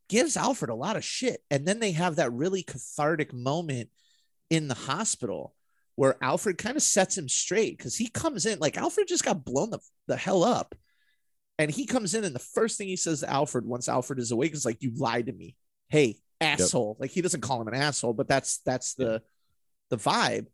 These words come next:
Speaker 1: And Alfred has to set him straight. And Alfred has to be like, "Number one, why would you trust a mob boss to tell you a straight story? This is how it went."
Speaker 2: Sure.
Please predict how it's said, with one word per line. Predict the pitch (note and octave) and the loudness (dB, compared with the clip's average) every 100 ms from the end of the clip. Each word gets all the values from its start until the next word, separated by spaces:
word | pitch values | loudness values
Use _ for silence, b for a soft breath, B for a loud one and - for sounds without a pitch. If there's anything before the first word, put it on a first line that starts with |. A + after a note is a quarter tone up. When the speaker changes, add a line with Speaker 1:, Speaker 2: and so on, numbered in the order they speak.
| _ _ _ - | _ _ _ 0
Speaker 1:
And | E3+ | 2
Alfred | F3 G3+ A3+ | 2 2 2
has | F#3+ F3 - | 2 2 -2
to | |
set | - C#3+ | -2 -2
him | C3 | -4
straight. | C3 - A3 A3 | -6 -4 -2 -2
And | B2 | -2
Alfred | C3 E3+ E3 | -4 0 -2
has | D3 | -2
to | - | -2
be | C3+ C3+ | 0 4
like, | B2+ A#2 - _ _ _ _ _ _ - | 4 4 -2 _ _ _ _ _ _ -2
"Number | A3+ D#4 | 0 0
one, | C3+ D#3 D3+ A#2+ A#2+ D3+ _ _ _ _ _ _ _ _ _ _ | 0 0 0 0 -8 -18 _ _ _ _ _ _ _ _ _ _
why | C3+ C#3+ G3 | -2 4 4
would | A#3+ E3+ | 4 2
you | E3+ | -2
trust | - D#3+ D3+ | 0 -2 -2
a | B2 | -6
mob | A2+ A#2 A#2+ | -4 -2 -2
boss | A2+ G#2 G#2 | -2 -4 -4
to | - | -8
tell | - A#2+ | -2 0
you | A#2+ G#2+ | 0 0
a | |
straight | - - A#2+ A2+ | -2 -2 -2 -2
story? | - B2 G2 E2+ - | 0 0 0 -2 0
This | F#3 - | 2 2
is | C#3 | 0
how | B2+ A#2 | 0 0
it | F#2 - | -2 -4
went." | G#2+ D2+ | -8 -8
Speaker 2:
Sure. | F2+ | -10